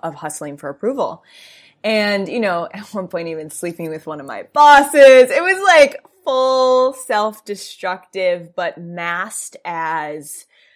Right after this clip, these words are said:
perf-, high performance. This is a trajectory of success. And it all really culminated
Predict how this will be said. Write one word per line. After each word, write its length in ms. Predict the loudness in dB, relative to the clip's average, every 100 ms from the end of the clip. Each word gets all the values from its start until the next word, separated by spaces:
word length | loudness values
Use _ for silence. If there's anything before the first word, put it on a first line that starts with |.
| _ _ _
perf-, 320 | -12 -12 -18
high 320 | -12 -4 -2
performance. 1200 | -2 -6 -12 -8 -8 -6 -6 -8 -10 -12 -14 -16 -18 _ _ _
This 360 | -12 -10 -8
is 440 | -8 -6 -6 -10 -14 -14
a 60 |
trajectory 640 | -14 -14 -10 -10 -10 -10 -10
of 100 | -12
success. 760 | -16 -12 -10 -10 -10 -16 -20 _ _ _ _ -12
And 380 | -8 -8 -8 -4
it 120 | -4 -2
all 200 | -4 -6
really 220 | -8 -10
culminated 680 | -10 -10 -8 -6 -6 -10